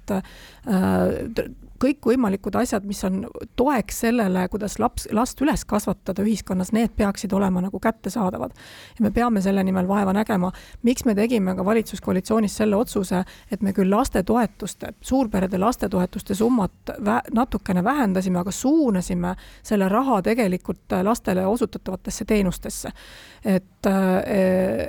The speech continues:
et see on see, mis, mis on tegelikult see, kuhu, kuhu suunas me peaks liikuma, et mitte raha ei ole alati see, mis selle, äh, demograafilise probleemi lahendab, vaid see, et milline on see, see keskkond, milles see laps peaks üles kasvama.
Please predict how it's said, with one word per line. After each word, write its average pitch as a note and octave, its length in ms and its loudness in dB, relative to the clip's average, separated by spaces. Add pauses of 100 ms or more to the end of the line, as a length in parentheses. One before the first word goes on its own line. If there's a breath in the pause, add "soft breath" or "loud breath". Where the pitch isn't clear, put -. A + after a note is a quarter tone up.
et G3 80 -2
see B3+ 240 0
on G#3+ 80 2
see, A3+ 260 2
mis, F#3+ 220 -4 (300)
mis - 280 -6
on G3 140 0
tegelikult A3 480 0
see, G3+ 240 0
kuhu, F#3 240 -2 (160)
kuhu G#3 160 4
suunas G#3 320 2
me F3+ 80 -2
peaks G3 240 -4
liikuma, A3 320 0
et F#3 100 -2
mitte G3+ 240 -2
raha C4 440 2 (340 loud breath)
ei A3+ 160 2
ole A3+ 160 2
alati G#3+ 320 -2
see, G#3+ 200 0
mis F#3+ 260 -4
selle, F#3 320 0 (500 loud breath)
äh, G3 720 0 (100)
demograafilise G3+ 680 2
probleemi G3 400 2
lahendab, G3+ 400 0
vaid G3+ 160 -6
see, A3 160 0
et G3+ 160 -2
milline G#3 300 4
on F#3 100 -2
see, F#3+ 140 -4 (260)
see G#3 160 -2
keskkond, A3 400 2
milles F#3 240 0
see G3 140 -2
laps - 260 -2
peaks - 240 -8
üles G3+ 240 0
kasvama. A3 400 -6